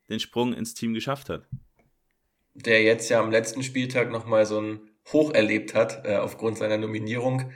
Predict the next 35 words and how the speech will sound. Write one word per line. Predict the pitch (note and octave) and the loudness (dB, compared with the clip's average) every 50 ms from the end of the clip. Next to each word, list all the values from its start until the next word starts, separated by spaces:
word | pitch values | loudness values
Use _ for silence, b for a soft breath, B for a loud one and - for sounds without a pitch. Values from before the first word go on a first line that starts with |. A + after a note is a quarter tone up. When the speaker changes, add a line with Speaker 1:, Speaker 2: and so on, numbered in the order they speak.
| B B B | B B B
Speaker 2:
äh, | B G2+ G#2 G#2 | B -2 0 2
dann | G#2+ G#2+ | 4 4
nochmal | G#2+ G#2 A2 A2+ A2+ A2 | 2 2 2 2 2 2
groß | - A2 A#2 A2+ - | 0 -2 -2 -2 0
aufgespielt | - G#2+ - - - A#2 A2 - - A2+ G#2+ G#2+ - | 2 0 0 0 -2 -6 -8 -6 -4 -4 -4 -2 0
hat. | A2+ A#2 A#2 - - B B B B B B B B | 2 2 0 0 -4 B B B B B B B B
Ja, | G#2+ A2+ G2+ | 6 6 6
blöd | - A2 B2 C3 C3 C3 | 6 4 2 0 0 2
gelaufen | A#2+ A2 G#2+ A#2+ C3+ C3+ C3 A2 | 4 4 6 6 4 2 0 -2
auf | G#2 - A#2+ | -2 -2 -2
jeden | A#2+ A#2 G#2+ | -2 -2 -2
Fall | - A2+ G#2+ - | 0 0 -2 0
für | - A2+ G#2+ | 0 -2 -4
Gravenberch. | - G2 G2+ A2 B2+ C3 C3 B2+ B2 A#2 A#2+ A#2+ - - | -2 2 2 4 4 2 0 0 2 2 2 2 0 -2
Also, | G2+ F#2+ G#2 G#2+ | -4 -4 -4 -4
m-, | G#2+ G#2+ G#2+ G#2+ G#2 - - _ _ | -6 -6 -6 -8 -10 -14 -18 _ _
häufig | - - A#2 A#2 A#2 A#2+ A#2 B2+ | -2 2 2 2 2 0 -2 -2
hat | B2 - | 0 0
man | A#2 A#2 | 0 -2
sich | A2 A2+ A2 - | -4 -4 -6 -6
hier | - B2 B2 A#2+ A#2 A2+ G#2+ | -6 -4 0 2 2 2 2
wirklich | A2+ A2+ A#2+ - - | 0 -4 -6 -8 -8
im | G#2 A2 | -8 -10
Kader | - - A2 G#2 A2 A#2 A2+ | -6 -2 0 2 2 2 2
für | - - A2 | 0 -2 -8
Spieler | - - - B2 A#2 A2+ | -8 -8 -8 -4 -2 0
entschieden, | G#2+ A2+ A#2 - - A#2 A#2 A#2 A#2+ | 0 0 -2 -6 -6 -6 -6 -6 -4
die | A2 G#2 | -2 -2
einfach | G2+ G#2+ - A2 G#2 | -2 -2 -2 -4 -6
sehr | - - A2 A2+ A2+ | -4 -2 0 0 0
viel | - - A2+ | -2 -4 -8
Spielpraxis | A2+ - - B2 B2 - - B2+ B2 - - - A#2+ A#2 A2+ | -8 -8 -8 -10 -10 -8 -6 -6 -6 -6 -6 -8 -8 -6 -4
auch | A2+ A#2 - | -4 -4 -4
bekommen | A#2 A2+ - - A#2+ B2+ C3 C3 | -8 -8 -4 -2 -2 0 0 0
haben | B2 A#2+ B2 B2 B2+ | -2 -2 -4 -6 -10